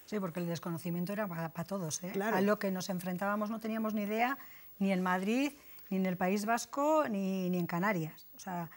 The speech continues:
Speaker 1: está claro que si ha habido unas diferencias es porque la forma de actuación, eh, que, que está claro que muchas veces es prueba-error porque no, no sabías a lo que te ibas a enfrentar,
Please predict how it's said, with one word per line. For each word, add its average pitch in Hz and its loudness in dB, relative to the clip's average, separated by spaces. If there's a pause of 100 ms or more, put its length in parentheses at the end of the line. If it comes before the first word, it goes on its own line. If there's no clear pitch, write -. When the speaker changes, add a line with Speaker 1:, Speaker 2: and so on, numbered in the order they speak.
(280)
Speaker 1:
está 190 0
claro 220 2
que 190 0
si 185 -2
ha 185 0
habido 196 2
unas 208 0
diferencias 214 0 (300)
es 202 -2
porque 196 -2
la 180 -2
forma 196 -2
de 196 0
actuación, 185 -2 (500)
eh, 170 -4
que, 165 -2
que 202 -8
está 175 -2
claro 196 2
que 180 -4
muchas 170 -2
veces 180 -2
es 175 -4
prueba-error 190 2
porque 165 -4
no, 170 0
no 180 0
sabías 175 0
a 175 4
lo 165 0
que 175 -2
te 175 -2
ibas 170 0
a - 0
enfrentar, 175 -2